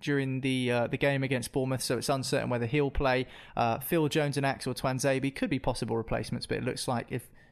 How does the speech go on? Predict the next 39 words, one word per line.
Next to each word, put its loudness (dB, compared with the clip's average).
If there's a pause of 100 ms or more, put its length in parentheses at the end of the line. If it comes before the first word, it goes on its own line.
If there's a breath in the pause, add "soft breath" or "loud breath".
(160 soft breath)
Lindelof 2
isn't 0
to -6
play, 2
then 0
Eric 0
Bailly 2
will -2
be -2
preferred. -2
So, 0
yeah, 2
there 0
could -2
be 2
a 2
little 0
bit 0
of -6
a -2
shuffle 0
at -2
the -2
back 0
for -4
Solskjaer 0
tonight, 0
but -2
it -6
doesn't 2
look 0
as 0
if -2
he's -2
gonna 0
change -2
that 0
front -2
four, 2